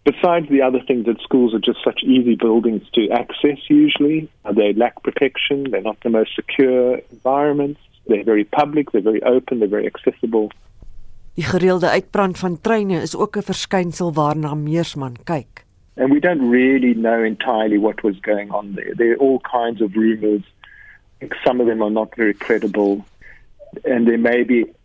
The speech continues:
Speaker 1: people involved higher up within these organizations as well to do with security contracts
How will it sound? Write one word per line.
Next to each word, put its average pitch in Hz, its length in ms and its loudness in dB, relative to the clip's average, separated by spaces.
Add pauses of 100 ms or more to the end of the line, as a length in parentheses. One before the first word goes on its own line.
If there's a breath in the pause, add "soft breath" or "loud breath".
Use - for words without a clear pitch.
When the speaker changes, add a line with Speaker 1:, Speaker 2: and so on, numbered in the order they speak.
(180)
Speaker 1:
people 123 300 2
involved 110 520 0
higher 110 360 0
up 107 200 -4
within 123 440 0
these 113 180 4
organizations 107 960 0
as 101 120 -2
well 107 340 2
to - 80 -18
do 113 140 2
with 107 140 -2
security 110 460 -2
contracts 104 520 -6